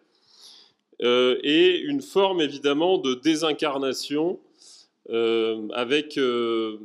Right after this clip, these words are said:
un intermédiaire trop important entre nous et nous-mêmes,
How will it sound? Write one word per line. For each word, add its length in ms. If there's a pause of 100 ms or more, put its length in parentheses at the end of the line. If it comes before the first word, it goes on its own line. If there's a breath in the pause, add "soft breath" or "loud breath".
(500)
un 200
intermédiaire 640
trop 280
important 800 (640)
entre 380
nous 200
et 80
nous-mêmes, 600